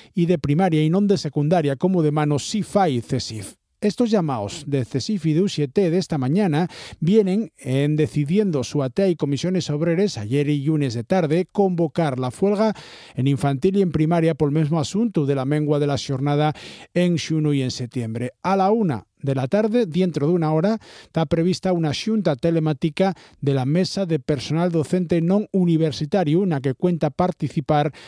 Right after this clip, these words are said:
la propia consellera de Educación, Lidia Espina. Espina aseguró a Yeri que espurrir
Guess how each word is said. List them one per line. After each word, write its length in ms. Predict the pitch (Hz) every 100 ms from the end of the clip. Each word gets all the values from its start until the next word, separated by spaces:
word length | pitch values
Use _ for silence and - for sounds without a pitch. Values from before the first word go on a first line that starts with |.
| - -
la 160 | 131
propia 480 | 117 180 185 196 185
consellera 800 | - 156 135 139 139 170 175 165
de 180 | 151 143
Educación, 680 | 131 131 135 - 147 143 _ -
Lidia 380 | 151 147 139
Espina. 480 | 131 - 254 147 95 _ _ -
Espina 540 | 110 - 214 170 196 - - -
aseguró 640 | 120 - 139 127 143 180 -
a 100 | 139
Yeri 420 | 175 185 165 190 - - -
que 100 | 160
espurrir 680 | - - 170 226 196 113